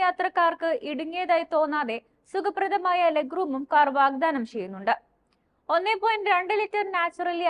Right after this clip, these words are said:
ആസ്പിറേറ്റഡ് പെട്രോൾ എഞ്ചിനാണ് പെട്രോൾ, സി എൻ ജി വേരിയന്റുകളിൽ ലഭ്യമായ വാഗണാറിന്റെ ഹൃദയം. ഈ എഞ്ചിൻ ചോയ്സ് കസ്റ്റമേഴ്സിന്റെ വൈവിധ്യമാർന്ന മുൻഗണനകൾ നിറവേറ്റുന്നു. പെട്രോൾ മാനുവൽ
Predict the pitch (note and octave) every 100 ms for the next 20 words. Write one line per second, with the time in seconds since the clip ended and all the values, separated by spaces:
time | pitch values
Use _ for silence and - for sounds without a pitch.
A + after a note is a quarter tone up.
0 | D4+ D#4 D#4 D#4+ D#4+ D#4+ D4 C4 D4+ C#4+
1 | C#4+ C4+ A#3+ G#3 C4 D#4+ D#4 D4 F4 E4
2 | D#4+ - D#4+ F4 F4+ E4+ F4+ D#4+ D#4 D#4+
3 | D#4 C4 A3+ - _ D4 D4+ C4+ D4+ C#4+
4 | C4+ D#4+ B3 C#4 C#4 D#4+ D4 A#3+ A3 G#3+
5 | F#3+ G#3 - _ _ _ _ - F#4+ A#4
6 | A4 F#4+ G#4 G#4 G#4 F#4 F4 F4 G4 E4
7 | - E4+ E4 D#4+ D4+ E4 C#4+ C#4+ C#4 E4
8 | F#4+ F#4 E4 D#4+ E4 C#4+ C#4+ D#4 D#4 D4+
9 | A3 G3+ G#3 A#3 F#3+ F#3 F#3 - _ _
10 | _ _ _ F4+ F#4+ F#4+ A#4 G#4+ F#4 F4
11 | F#4